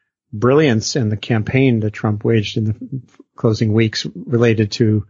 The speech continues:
you know, where there were these close margins, where to, where to do what. There's a great piece that someone wrote, I can't remember where it was, a big magazine piece on how this played out. And so it's not like there's some giant,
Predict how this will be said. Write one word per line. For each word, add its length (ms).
you 120
know, 220
where 280
there 140
were 140
these 180
close 260
margins, 500
where 180
to, 280
where 280
to 180
do 240
what. 500
There's 280
a 100
great 420
piece 340
that 120
someone 320
wrote, 180
I 60
can't 180
remember 240
where 100
it 60
was, 220
a 40
big 140
magazine 400
piece 300
on 220
how 240
this 180
played 300
out. 240
And 180
so 180
it's 160
not 220
like 260
there's 220
some 180
giant, 580